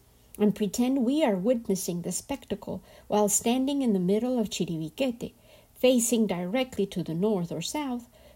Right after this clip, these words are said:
close to the orientation to the mountain range, the moon seems to ride every night over the back of the Milky Way, just as the sun does during the day, when obviously the stars would be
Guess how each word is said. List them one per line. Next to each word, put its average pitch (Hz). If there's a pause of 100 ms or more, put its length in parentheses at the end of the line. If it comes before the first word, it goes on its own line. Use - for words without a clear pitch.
(100)
close 302
to 269
the 226
orientation 208
to 202
the 170
mountain 240
range, 175 (400)
the 214
moon 262
seems 254
to 254
ride 175 (140)
every 269
night 170 (420)
over 285
the 170
back 165
of 196
the 233
Milky 285
Way, - (420)
just 226
as 269
the 302
sun 220
does 185
during 175
the 196
day, 180 (340)
when 175
obviously 185 (240)
the 185
stars 220 (220)
would 196
be 160